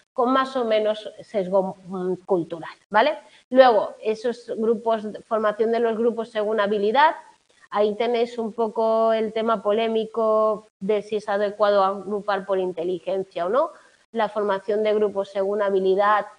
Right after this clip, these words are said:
em, vale, sería como crear un grupo de niños más listos y un grupo de niños menos listos, ¿vale? Eh, ahí tenéis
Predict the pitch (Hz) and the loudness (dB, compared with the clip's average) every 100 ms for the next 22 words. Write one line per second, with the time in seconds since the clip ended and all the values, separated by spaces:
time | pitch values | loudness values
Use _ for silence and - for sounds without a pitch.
0 | _ _ _ 190 185 190 185 175 165 _ | _ _ _ -6 -2 -2 -2 -4 -10 _
1 | _ _ _ _ _ _ - 180 175 - | _ _ _ _ _ _ -8 -6 -6 -2
2 | 185 196 196 208 208 214 - - - 202 | 2 4 2 0 2 2 0 -4 -2 2
3 | 208 220 214 214 208 208 208 214 208 208 | 4 4 2 0 0 2 2 2 2 2
4 | 202 220 220 - 196 202 196 196 202 202 | 2 0 -2 -4 -2 0 0 2 4 4
5 | 202 196 196 202 196 202 240 247 - 392 | 4 2 2 0 0 0 -2 -4 -4 -6
6 | - _ _ _ _ 202 208 311 - - | -8 _ _ _ _ -2 2 2 0 -12
7 | - 196 202 202 202 190 - - 208 220 | -6 -2 0 2 4 4 2 0 2 2
8 | 226 277 254 254 247 - - | 4 4 6 4 2 -4 -20